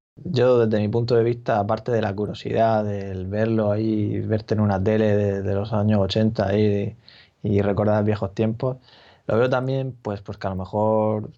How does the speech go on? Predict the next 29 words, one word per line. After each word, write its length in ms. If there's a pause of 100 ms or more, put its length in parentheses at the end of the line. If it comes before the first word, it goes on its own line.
suponiendo 540
ya 100
un 100
caso 760
en 80
el 180
que 160
llevemos 500
nuestro 300
móvil 540
o 60
una 160
pantalla 520
más 360
pequeña, 520
pues 320
la 100
posibilidad, 540
¿no? 180
de, 160
de 260
verlo 220
más 160
grande. 400
Es 80
como 240
el 60
cine 220
virtual, 540